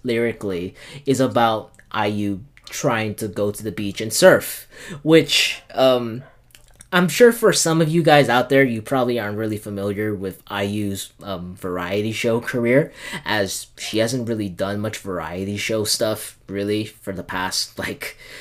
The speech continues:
six to seven years or so. But, um,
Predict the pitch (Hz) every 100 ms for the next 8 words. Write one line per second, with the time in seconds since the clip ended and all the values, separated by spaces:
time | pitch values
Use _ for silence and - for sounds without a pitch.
0 | - - - - 113 - - 95 - 120
1 | 107 107 95 101 110 139 143 160 165 190
2 | - - - _ 170 160 147 - 139 135
3 | 123 117 113